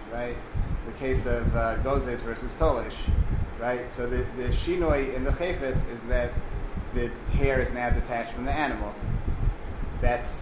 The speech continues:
either a change in the animal or in the hair or both,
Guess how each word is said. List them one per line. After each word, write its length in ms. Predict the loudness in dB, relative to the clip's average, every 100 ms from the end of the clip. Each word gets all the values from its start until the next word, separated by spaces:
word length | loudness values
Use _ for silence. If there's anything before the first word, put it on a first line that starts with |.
| -4
either 220 | -2 2
a 40 | 2
change 360 | 2 0 0
in 100 | 0
the 120 | 0 0
animal 480 | 2 2 2 2 0
or 100 | -2
in 100 | -2
the 80 | -4
hair 280 | 0 2
or 20 | 4
both, 300 | 6 4